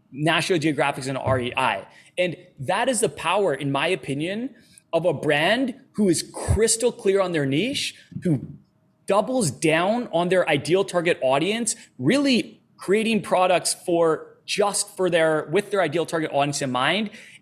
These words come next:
and that's very mission-based. So one thing we talk about in Six Figure Founder is there's a lot of power in having a mission-based brand,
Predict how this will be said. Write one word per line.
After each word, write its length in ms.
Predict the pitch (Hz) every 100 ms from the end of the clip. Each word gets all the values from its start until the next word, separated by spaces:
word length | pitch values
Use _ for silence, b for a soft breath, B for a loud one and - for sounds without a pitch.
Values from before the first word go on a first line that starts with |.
| -
and 280 | 208 269 269
that's 160 | -
very 260 | 165 202 220
mission-based. 1120 | 151 135 156 175 185 185 147 143 123 92 -
So 200 | - 160
one 200 | 143 175
thing 140 | 233 233
we 100 | 226
talk 320 | - 147 160
about 380 | 170 151 139 B B B B -
in 420 | 175 160 156 151
Six 240 | - 190 -
Figure 220 | 165 139
Founder 720 | - 165 254 220 160 131 131
is 580 | 170 160 147 143 139 127 B B
there's 160 | 175 165
a 40 |
lot 360 | 151 151 202 240
of 220 | 170 -
power 800 | - 185 233 240 170 151 143 139 170
in 100 | 170
having 420 | 175 175 202 196
a 60 |
mission-based 1120 | 147 135 156 165 180 175 160 147 143 143 - -
brand, 400 | 135 151 110